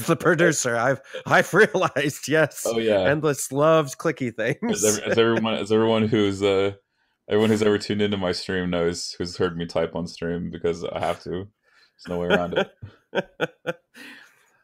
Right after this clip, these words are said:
Speaker 1: Um, so how do we feel? Do we feel like we've covered etiquette? Do we wanna move into lists, our lists, or meta? What we think the meta is gonna be? I'll let you guys decide.
Speaker 2: Hmm, lists? I don't know. Do y'all wanna talk about lists?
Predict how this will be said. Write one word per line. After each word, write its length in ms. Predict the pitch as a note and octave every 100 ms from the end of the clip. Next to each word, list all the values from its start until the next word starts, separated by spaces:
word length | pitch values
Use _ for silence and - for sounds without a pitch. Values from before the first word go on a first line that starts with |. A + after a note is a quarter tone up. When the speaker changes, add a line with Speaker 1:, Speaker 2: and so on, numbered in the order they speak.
| -
Speaker 1:
Um, 480 | C3 B2+ A#2+ A#2 A#2
so 200 | - D#3+
how 100 | D#3
do 80 | F#3
we 140 | F3+ F3
feel? 280 | - E3+
Do 100 | C3
we 100 | C3+
feel 200 | C3 D#3
like 200 | D3 C#3+ C#3+
we've 260 | C3+ - _
covered 360 | - C#3+ B2+ A#2
etiquette? 460 | B2+ E3+ F3 G#3 G#3
Do 100 | A#2+
we 100 | A#2+
wanna 220 | B2+ B2+
move 320 | B2 B2+ A#2+
into 960 | B2 B2 A#2 - B2 A#2+ A#2+ A#2 A2+ - - _ -
lists, 840 | G#2 A2 D#3 - - - - _ _ _
our 320 | G#2+ A#2 D#3+ F#3+
lists, 420 | G#3+ A#3+ - - -
or 220 | B2 A2+
meta? 480 | A2 A2+ G2 C#2+ G#2+ _ _ _
What 160 | A#2 F#2+
we 100 | A2+
think 240 | A#2+ A2+
the 60 | G2
meta 180 | G#2 G2+
is 100 | -
gonna 180 | F#2+ F#2
be? 160 | F#2
I'll 100 | F2+
let 160 | G#2+ D#2
you 100 | G2
guys 220 | F#2 G2
decide. 460 | G2 - E2+ F2 - _ _ _ B2
Speaker 2:
Hmm, 600 | A#2+ A#2+ A2+ - A2 A2+ A2 A2
lists? 480 | G#2 A2+ C#3+ - -
I 100 | A2+
don't 140 | A2+ A2+
know. 260 | A2+ A2+
Do 220 | G#2+ -
y'all 120 | G#2+ G#2+
wanna 140 | A2
talk 260 | A2 G#2+ A#2+
about 220 | A#2+ A#2
lists? 520 | A#2+ B2+ - -